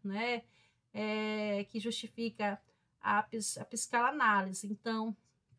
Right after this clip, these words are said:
para Freud, né, a teoria psicanalista de, de, de Sigmund Freud, ele coloca que existe três tipos, né, de, de coisas que influenciam a nosso,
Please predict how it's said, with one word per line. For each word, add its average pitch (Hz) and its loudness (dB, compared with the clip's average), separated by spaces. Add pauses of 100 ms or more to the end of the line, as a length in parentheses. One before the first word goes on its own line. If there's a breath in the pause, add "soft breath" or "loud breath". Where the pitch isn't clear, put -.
(680)
para 453 4
Freud, 220 0 (140)
né, 220 2
a 226 4
teoria 226 2
psicanalista 214 -2
de, 226 -6
de, 214 -8
de 208 -6
Sigmund 202 -6
Freud, 214 0 (440 soft breath)
ele 320 0
coloca 294 6
que - -8
existe 302 -6
três 269 2 (200)
tipos, 247 -6
né, 214 -2
de, 220 -4 (320 soft breath)
de 214 -12
coisas 220 -2
que 233 -8
influenciam 240 -6
a 240 0
nosso, 220 0